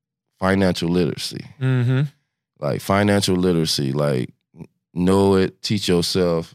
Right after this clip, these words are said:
Speaker 1: teach yourself how to pay your own bills, teach
Speaker 2: Yep.
Speaker 1: yourself how to do the,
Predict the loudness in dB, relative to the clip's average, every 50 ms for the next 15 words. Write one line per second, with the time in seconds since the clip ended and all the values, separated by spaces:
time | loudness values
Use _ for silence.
0 | _ _ -18 -12 -10 -8 -6 -4 -4 -2 -2 -4 -4 -2 -4 -4 -2 -2 -2 0
1 | 0 -2 -2 -2 -4 -4 -6 -6 -8 -8 -10 -16 -20 -18 -12 -6 -4 -2 -2 -2
2 | -2 0 -2 -2 -2 -2 -2 -2 -2 -2 -6 -4 -2 0 0 0 0 -2 -4 -8
3 | -14 _ _ _ _ _ _ _ _ _ _ _ _ _ _ _ _ _ -10 -10
4 | -10